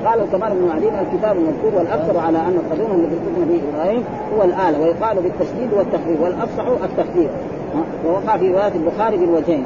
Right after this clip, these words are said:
وجزم النضر بن شهاب أن اختتم بالآلة المذكورة، فقيل له:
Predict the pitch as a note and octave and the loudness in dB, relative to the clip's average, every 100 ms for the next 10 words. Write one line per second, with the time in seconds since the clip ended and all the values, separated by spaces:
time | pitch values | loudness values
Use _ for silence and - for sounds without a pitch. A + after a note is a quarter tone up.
0 | - D3+ G#3 F#3+ E3 D#4 F3+ D#3+ F3 F#3+ | -2 -2 0 2 2 2 0 0 0 0
1 | A3 D#3+ D#3 - - E3 F3+ F#3 A3 G#3 | -2 -4 -6 -8 -6 0 2 2 0 0
2 | F#3 E3 E3+ G3+ G3+ F3+ E3+ D#3 D3 A3+ | 2 2 2 2 2 2 2 0 0 2
3 | A3+ F#3 F3+ G#3+ F#3 F3+ | 2 2 0 2 4 2